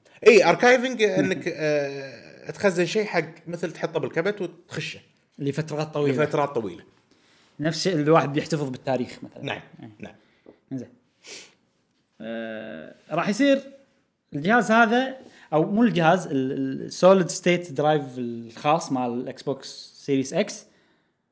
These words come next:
Speaker 2: أربعين مرة أسرع من الإكس بوكس ون
Speaker 1: مم.
Speaker 2: كلهم.
Speaker 1: مم.
Speaker 2: طبعا هذا شيء طبيعي، لأن إكس بوكس ون قاعد تستخدم الدرايف العادي.
Speaker 1: نعم.
Speaker 2: فأنت كأنك قاعد تقول لي، "أوكي، هذا راح يصير أسرع من الدرايف العادي اللي متوفر بأي مكان بهال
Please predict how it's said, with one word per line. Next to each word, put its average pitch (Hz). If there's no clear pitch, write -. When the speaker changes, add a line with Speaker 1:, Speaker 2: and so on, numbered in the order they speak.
Speaker 2:
أربعين 185
مرة 247
أسرع 226
من 196
الإكس 214
بوكس -
ون 160
Speaker 1:
مم. 127
Speaker 2:
كلهم. 135
Speaker 1:
مم. 110
Speaker 2:
طبعا 294
هذا 285
شيء 262
طبيعي، 240
لأن 160
إكس 190
بوكس 226
ون 220
قاعد 190
تستخدم 180
الدرايف 160
العادي. 135
Speaker 1:
نعم. 117
Speaker 2:
فأنت 165
كأنك 180
قاعد 156
تقول 180
لي، 180
"أوكي، 151
هذا 156
راح 151
يصير 175
أسرع 170
من 160
الدرايف 156
العادي 139
اللي 135
متوفر 127
بأي 135
مكان 143
بهال 120